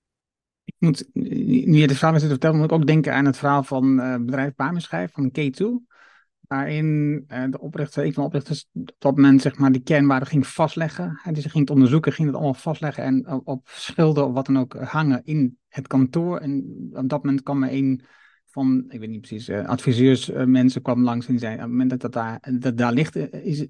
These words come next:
is het een verloren zaak. Het is veel belangrijk dat je erover praat en dat zeg je ook, dat je het in, dat je het in leven houdt dan dat je het hebt opgeschreven en dat ophangen. Want dat is wat veel organisaties natuurlijk, eh, de grote fout maken, is dat ze het één keer uitzoeken,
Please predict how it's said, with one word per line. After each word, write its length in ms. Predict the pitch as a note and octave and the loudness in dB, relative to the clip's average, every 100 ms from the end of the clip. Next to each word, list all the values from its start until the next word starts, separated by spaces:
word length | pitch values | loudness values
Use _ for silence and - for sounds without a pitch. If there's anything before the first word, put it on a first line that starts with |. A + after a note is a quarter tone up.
| - | -10
is 280 | - - | -12 -8
het 100 | D3+ | -4
een 80 | C#3 | -2
verloren 320 | B2+ C#3 C3+ | 2 2 4
zaak. 340 | A#2+ A#2+ C#3 - _ _ _ _ _ | 2 2 0 -6 _ _ _ _ _
Het 120 | B2 | -4
is 120 | B2+ | -2
veel 180 | - D3 | 2 4
belangrijk 320 | C3+ C#3+ C3+ | 4 4 4
dat 120 | C3 | 2
je 80 | B2+ | 0
erover 260 | - B2 B2 | -2 -4 -4
praat 280 | B2+ C3 B2+ | -2 -2 -2
en 80 | |
dat 140 | A#2 A#2+ | -4 -4
zeg 180 | B2+ - | -8 -8
je 120 | G#2 | -8
ook, 200 | B2+ - | -8 -8
dat 160 | B2+ | -6
je 60 | C3+ | -6
het 100 | B2+ | -8
in, 240 | - F#3+ - | -6 -6 -4
dat 180 | C3+ B2 | -2 -2
je 80 | - | -2
het 180 | A#2+ - | -4 4
in 140 | C#3 | 8
leven 420 | C3 C3 D#3+ F3+ | 10 8 8 4
houdt 340 | D#3 E3 D#3+ C3+ | 2 2 2 2
dan 200 | D3 D3 | 4 4
dat 160 | C#3 | 2
je 60 | C#3 | 0
het 80 | C3 | -4
hebt 160 | B2+ | -2
opgeschreven 640 | - D#3 D3+ - A2 A2 A2+ | -6 -4 -6 -4 -6 -6 -6
en 80 | A2+ | -6
dat 140 | A2+ | 0
ophangen. 440 | D#3 C3+ A#2+ A#2 | 0 2 0 0
Want 100 | A#2+ | 0
dat 140 | B2+ C#3 | -2 -2
is 220 | C3+ C3 _ - _ _ | -4 -8 _ -20 _ _
wat 160 | C3 - | -10 0
veel 180 | D3 | 2
organisaties 560 | A#2+ A#2+ B2+ B2+ B2+ B2+ | 2 4 2 4 0 0
natuurlijk, 400 | B2+ B2+ B2 - | 0 0 -2 -4
eh, 140 | - C3 | -10 -8
de 100 | B2 | -4
grote 280 | - C3 B2 | 0 0 0
fout 300 | - C#3+ C3 | -2 0 0
maken, 220 | A#2 - | -2 -4
is 60 | |
dat 100 | B2+ | -8
ze 60 | A#2+ | -8
het 80 | A#2+ | -4
één 120 | C3+ | -2
keer 120 | B2+ | 0
uitzoeken, 460 | G#2+ D3 E3 D#3 | 0 0 -2 -4